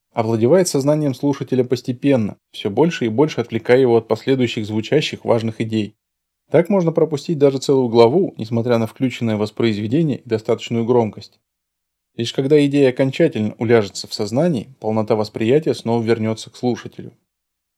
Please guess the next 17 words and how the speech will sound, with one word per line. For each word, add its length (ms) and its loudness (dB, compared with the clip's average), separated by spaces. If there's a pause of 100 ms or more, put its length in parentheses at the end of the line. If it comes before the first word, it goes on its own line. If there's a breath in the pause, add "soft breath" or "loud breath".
(540)
Данная 320 4
книга 320 0
представляет 500 2
собой 240 0
целостную 600 -2
и 120 -4
сбалансированную 880 0
систему 440 -4
знаний, 420 -2
выстроенных 580 -4
в 40 2
определённую 580 0
последовательность 960 0
для 180 -6
их 100 -10
системного 480 -2
понимания. 640 -4